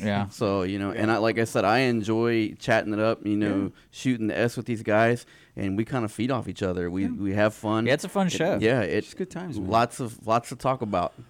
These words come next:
Speaker 3: Yeah, and then you can just kinda, you know, there's not a really a set thing. You just kinda, I have, like, bullet points of, like, "Eh, let's talk about this maybe, let's talk about this maybe," and then they'll just go,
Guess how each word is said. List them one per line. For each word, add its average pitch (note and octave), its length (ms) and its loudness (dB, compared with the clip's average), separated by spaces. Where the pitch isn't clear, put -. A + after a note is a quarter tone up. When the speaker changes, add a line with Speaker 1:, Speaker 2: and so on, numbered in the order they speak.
Speaker 3:
Yeah, F3 200 -4
and C3 100 -2
then C#3 60 4
you D3+ 80 0
can F#3 80 -4
just D#3+ 160 -4
kinda, B2+ 240 -4
you B2+ 80 0
know, G#2+ 80 -2
there's A2+ 160 -2
not E3+ 140 -2
a A2 100 0
really A#2 180 -2
a G2+ 100 -4
set B2 340 -4
thing. A#2 220 0
You F#2+ 80 -2
just G2+ 160 -10
kinda, A2+ 160 -4
I G#2 60 -4
have, C3 240 -2
like, G#2+ 180 -6
bullet A#2 220 0
points D3+ 320 -4
of, A#2+ 80 -4
like, A2+ 120 0
"Eh, F3 220 -4
let's F3 140 -6
talk E3 160 -8
about B2+ 200 -4
this C3+ 220 -2
maybe, C#3 300 0
let's C#3 100 -6
talk C3 140 -6
about A#2+ 180 -4
this B2 180 -2
maybe," B2+ 280 0
and A2+ 100 0
then A2 160 0
they'll A2+ 140 0
just A2 160 -6
go, G#2 180 -4